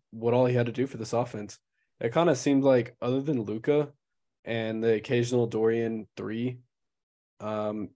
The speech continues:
the Mavericks just really couldn't generate any offense throughout that starting lineup. Uh, it didn't seem like up until really Maxey sorta got involved, or I guess got his feet under him to where the Mavericks,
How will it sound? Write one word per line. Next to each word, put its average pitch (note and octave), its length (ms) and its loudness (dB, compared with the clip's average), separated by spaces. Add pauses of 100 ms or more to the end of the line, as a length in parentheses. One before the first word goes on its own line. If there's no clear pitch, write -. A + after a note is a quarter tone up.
(180)
the A#2 100 -8
Mavericks C3+ 440 0
just D#3+ 180 -8
really A#2+ 420 -4
couldn't C3+ 440 0
generate B2 360 2
any A#2+ 200 2
offense A2+ 440 -4
throughout A2+ 220 -6
that A2 140 0
starting A2+ 340 -2
lineup. A#2 360 0 (640)
Uh, G#2+ 340 -2
it A#2+ 140 0
didn't D3 260 4
seem D3 320 2
like D3+ 380 2
up B2 180 -4
until B2+ 800 0 (400)
really C#3 240 2
Maxey A#2+ 600 0
sorta B2 360 -2
got B2 240 4
involved, B2+ 540 0 (460)
or A2+ 80 -6
I A2 40 -4
guess A#2 240 -2
got A#2 160 2
his A#2 220 -2
feet B2 200 -2
under A#2+ 220 0
him A#2 400 -4 (160)
to - 100 -8
where A#2 120 2
the A2 80 -4
Mavericks, A2+ 720 -4